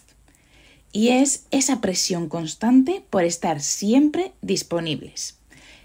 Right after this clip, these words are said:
En el trabajo, en la familia, con las amistades, con la pareja, siempre localizables, respondiendo a los mensajes, pendientes de las notificaciones que nos llegan al móvil.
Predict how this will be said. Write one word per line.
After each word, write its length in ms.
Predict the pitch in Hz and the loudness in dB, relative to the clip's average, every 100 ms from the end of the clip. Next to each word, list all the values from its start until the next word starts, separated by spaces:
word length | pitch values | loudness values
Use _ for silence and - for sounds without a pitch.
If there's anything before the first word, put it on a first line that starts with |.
| _ | _
En 140 | - | -2
el 140 | 220 262 | 0 2
trabajo, 680 | 311 247 185 185 - - - - | 2 2 0 -2 -4 -6 -8 -14
en 120 | 175 | -8
la 120 | 175 185 | -6 -2
familia, 680 | 208 190 175 160 156 - - - | -2 0 -2 -4 -4 -6 -12 -14
con 160 | 160 | -8
las 160 | 151 160 | -6 -4
amistades, 760 | 180 226 220 175 165 165 165 - - - _ | 0 0 0 -2 0 -2 -4 -12 -20 -20 _
con 220 | - 202 | -6 -4
la 160 | 170 185 | -2 -2
pareja, 640 | 247 202 185 - - 202 - _ _ _ _ _ | -2 0 0 -2 -6 -6 -10 _ _ _ _ _
siempre 680 | - - 262 240 202 180 - | -4 2 4 4 2 -4 -6
localizables, 960 | - 151 156 143 202 202 202 202 202 - | -8 -6 -6 -4 2 4 4 2 0 -6
respondiendo 460 | 151 156 147 151 | -8 -6 -4 -4
a 40 | 165 | -2
los 140 | 180 | 0
mensajes, 680 | 220 226 196 190 - 202 - | 0 2 0 -2 -4 -4 -4
pendientes 440 | 175 156 160 180 | -6 -6 -4 -4
de 80 | 185 | -4
las 160 | 180 | -4
notificaciones 760 | 185 165 175 180 175 175 180 185 | -4 -6 -6 -6 -6 -4 -4 -4
que 100 | 208 | -4
nos 120 | 196 | -4
llegan 260 | 196 208 233 | -2 0 2
al 140 | 240 | 2
móvil. 520 | 208 190 180 196 220 | 2 0 0 -2 -2